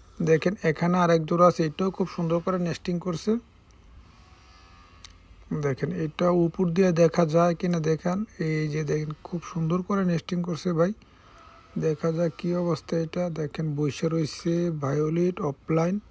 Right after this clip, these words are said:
দেখেন মাশাআল্লাহ পাখিটা খুবই সুন্দর কালার, আসলে এটা দেখা যাচ্ছে না।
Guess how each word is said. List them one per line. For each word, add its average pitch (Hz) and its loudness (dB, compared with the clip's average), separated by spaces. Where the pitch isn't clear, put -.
দেখেন 139 -4
মাশাআল্লাহ 147 -4
পাখিটা 151 -2
খুবই 151 0
সুন্দর 151 -2
কালার, 156 -2
আসলে 165 -4
এটা 160 0
দেখা 147 -2
যাচ্ছে 160 0
না। 175 4